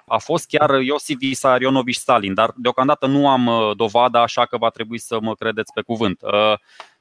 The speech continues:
și, na, vecinul și prietenul nostru de la est, din Moscova, despre care o să, uh,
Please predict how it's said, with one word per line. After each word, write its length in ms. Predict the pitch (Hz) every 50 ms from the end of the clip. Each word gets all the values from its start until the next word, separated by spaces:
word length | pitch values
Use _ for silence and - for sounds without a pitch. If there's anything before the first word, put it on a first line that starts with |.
| _ _
și, 360 | - - - - - 151 170
na, 160 | 175 196 170 110
vecinul 380 | 98 131 131 - 160 170 165
și 120 | - - 139
prietenul 340 | - 175 160 - 165 160
nostru 240 | 160 180 175 - 180
de 100 | 156 165
la 180 | 156 165 165 165
est, 160 | 147 - -
din 180 | - 117 117 120
Moscova, 680 | 131 147 151 - - 151 139 127 143 147 143 147 139 135
despre 260 | 127 135 131 - 135 131
care 220 | - 143 139 139
o 40 | 139
să, 540 | - - - 139 135 135 135 135 135 131 131 127
uh, 420 | 127 127 127 127 127 123 120 120